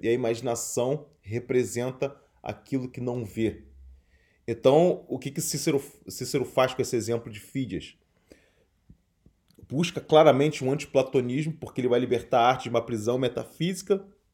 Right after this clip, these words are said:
onde, é, na prisão metafísica o modelo tá escravizado ali, é, a uma atividade puramente mimética,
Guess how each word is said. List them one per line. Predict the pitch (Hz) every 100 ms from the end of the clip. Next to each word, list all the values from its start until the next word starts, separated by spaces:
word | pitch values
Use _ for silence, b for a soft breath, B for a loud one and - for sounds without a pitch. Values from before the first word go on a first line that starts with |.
| _ _ _ _ _ _ _
onde, | 110 120 131 120 135 131 131 123 113 101 95 B B B -
é, | 113
na | 110 110
prisão | 123 113 135
metafísica | 143 135 - 143 151 -
o | 143
modelo | 123 110 131 139
tá | 143 - - -
escravizado | 123 - - 127 120 117 98 123 151 120
ali, | 113 110 127 139 b b b b b b b _
é, | 117 113
a | 76
uma | 120 123
atividade | - 120 117 120
puramente | - 127 123 123 -
mimética, | 123 117 107 - - - 80